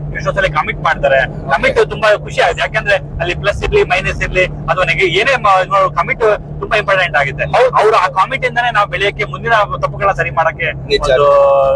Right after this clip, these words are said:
Speaker 1: ಆ, ಪ್ರಮುಖ ಕಾರಣ ಅಂತ ಹೇಳ್ಬೋದು.
Speaker 2: ನಿಮ್ಗೂ, ನಿಮ್ದು actually ಸರ್, ಒಂದ್ ವಿಡಿಯೋ ಮಾಡ್ಬೇಕು ಅಂದ್ರೆ, ಒಂದು ವಿಡಿಯೋ ಮಾಡೋದಷ್ಟೇ ಅಲ್ಲ, ಅದಕ್ಕೆ ಬೇಕಾಗಿರೋದು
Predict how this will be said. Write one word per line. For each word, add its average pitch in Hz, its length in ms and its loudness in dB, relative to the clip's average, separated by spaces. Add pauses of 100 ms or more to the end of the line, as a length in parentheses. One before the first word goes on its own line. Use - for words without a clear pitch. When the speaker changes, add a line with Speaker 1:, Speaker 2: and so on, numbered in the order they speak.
(460)
Speaker 1:
ಆ, 131 100 2
ಪ್ರಮುಖ 180 280 0
ಕಾರಣ 190 400 2
ಅಂತ 170 120 -2
ಹೇಳ್ಬೋದು. 151 420 0
Speaker 2:
ನಿಮ್ಗೂ, 180 680 0
ನಿಮ್ದು 233 360 0
actually 247 560 0
ಸರ್, 208 200 2
ಒಂದ್ 170 240 -2
ವಿಡಿಯೋ 226 340 0
ಮಾಡ್ಬೇಕು 208 580 2
ಅಂದ್ರೆ, 202 500 0
ಒಂದು 196 420 0
ವಿಡಿಯೋ 214 280 -2
ಮಾಡೋದಷ್ಟೇ 214 580 0
ಅಲ್ಲ, 196 140 2
ಅದಕ್ಕೆ 160 220 0
ಬೇಕಾಗಿರೋದು 196 960 0